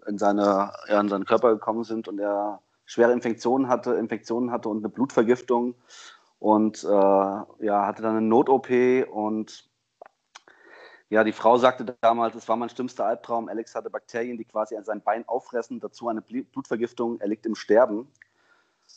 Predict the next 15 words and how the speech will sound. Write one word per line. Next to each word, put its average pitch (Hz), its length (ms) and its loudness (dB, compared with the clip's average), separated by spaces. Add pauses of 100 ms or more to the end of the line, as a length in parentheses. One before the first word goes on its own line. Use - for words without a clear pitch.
(100)
Das - 180 -2
war 104 100 6
irgendwie 110 240 2
so 110 160 4
Anfang 113 320 2
zweitausendneunzehn 113 1080 0
und 107 300 -6 (220)
seitdem 113 720 -2
hatte - 320 -12
der 107 160 2
Mann 110 480 0
unglaubliche 110 720 0 (120)
siebzehn - 760 -2 (220)
O - 180 -8
Ps 123 500 -2